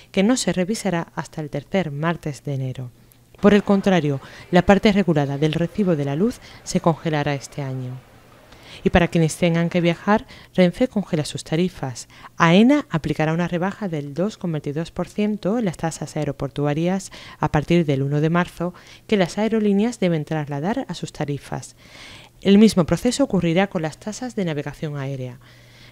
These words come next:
Los peajes, como el de la A P cuatro, han subido en función del I P C, de modo que ya cuesta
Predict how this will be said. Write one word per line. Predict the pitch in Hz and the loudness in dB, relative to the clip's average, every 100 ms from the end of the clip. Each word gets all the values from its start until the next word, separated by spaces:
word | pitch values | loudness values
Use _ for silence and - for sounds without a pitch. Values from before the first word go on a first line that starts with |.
| - | -4
Los | 180 175 | 0 0
peajes, | - 185 190 285 302 | 4 2 2 -4 -6
como | - 175 151 | -4 -2 0
el | |
de | 147 | 2
la | 147 151 | 2 2
A | |
P | 190 175 | 0 -2
cuatro, | 185 190 190 262 | 0 -2 -2 -6
han | 202 | -4
subido | 180 208 233 | -4 -4 -2
en | 233 | -4
función | - 180 196 190 | -6 -6 -4 -2
del | 165 | -2
I | 160 | -4
P | 170 | -6
C, | - 208 143 | -6 -6 -6
de | 147 | -4
modo | 175 214 254 | -4 -4 -4
que | 196 | -4
ya | 165 | -6
cuesta | - 208 208 - | -6 -8 -8 -8